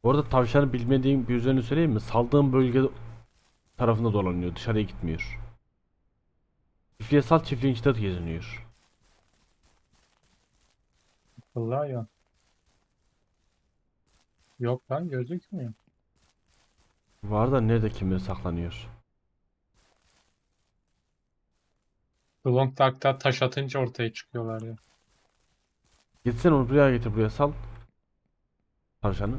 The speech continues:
Speaker 1: Arabanın yanına sal bir.
Speaker 2: Aha, aha, aha, yukarıda, yukarıda.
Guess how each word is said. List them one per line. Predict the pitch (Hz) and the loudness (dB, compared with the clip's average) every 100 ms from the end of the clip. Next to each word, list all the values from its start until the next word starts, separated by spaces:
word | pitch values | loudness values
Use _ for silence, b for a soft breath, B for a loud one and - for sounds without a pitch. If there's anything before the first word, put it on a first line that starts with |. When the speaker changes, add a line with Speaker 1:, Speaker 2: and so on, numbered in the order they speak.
| - | -4
Speaker 1:
Arabanın | 101 117 123 | 0 2 4
yanına | 123 123 | 2 0
sal | - 131 113 | 0 0 0
bir. | 147 - - - - - _ _ _ _ _ _ _ _ _ _ _ _ _ _ | -2 -4 -4 -6 -8 -10 _ _ _ _ _ _ _ _ _ _ _ _ _ _
Speaker 2:
Aha, | 127 170 | 2 4
aha, | 170 170 190 | 6 6 6
aha, | 180 | 6
yukarıda, | 180 170 170 170 | 4 4 2 2
yukarıda. | 170 170 165 151 | 0 -2 -2 -6